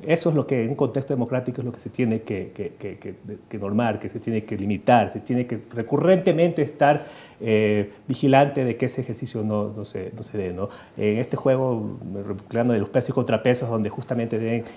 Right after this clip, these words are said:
incurrir en los me-, mecanismos de controles civiles. Y básicamente el rol que, que las Fuerzas Armadas tienen, eh, dentro de una visión estratégica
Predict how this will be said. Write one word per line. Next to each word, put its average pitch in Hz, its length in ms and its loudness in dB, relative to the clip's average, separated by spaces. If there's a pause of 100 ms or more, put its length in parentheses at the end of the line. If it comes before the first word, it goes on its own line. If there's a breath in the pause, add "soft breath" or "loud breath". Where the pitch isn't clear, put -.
(120)
incurrir 135 600 2
en 107 120 0
los 107 200 0
me-, 104 140 -4 (160)
mecanismos 117 320 -4
de 120 80 -2
controles 120 540 0
civiles. 113 340 -4 (160 loud breath)
Y 180 60 4
básicamente 220 680 4
el 143 120 4
rol 185 260 4
que, 120 360 -2
que 113 80 -8
las 110 120 -6
Fuerzas - 160 -8
Armadas 131 280 -2
tienen, 143 380 -4
eh, 104 220 -8
dentro 117 260 -6
de 127 60 -4
una 127 100 -4
visión 113 260 -4
estratégica 127 640 -6